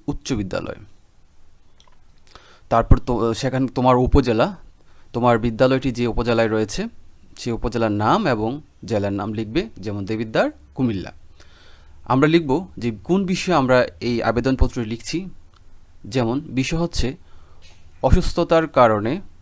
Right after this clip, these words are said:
তিন দিনের ছুটি, ছুটির জন্য আবেদন। অসুস্থতার কারণে তিন দিনের ছুটির জন্য আবেদন, এটা আমাদের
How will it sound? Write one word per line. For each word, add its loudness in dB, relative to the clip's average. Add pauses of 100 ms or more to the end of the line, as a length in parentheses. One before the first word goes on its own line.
(420)
তিন 0
দিনের 4 (120)
ছুটি, 0 (320)
ছুটির 2
জন্য 0
আবেদন। -2 (640)
অসুস্থতার 0
কারণে 4
তিন -4
দিনের 0
ছুটির -6
জন্য -8
আবেদন, -8
এটা 0
আমাদের 2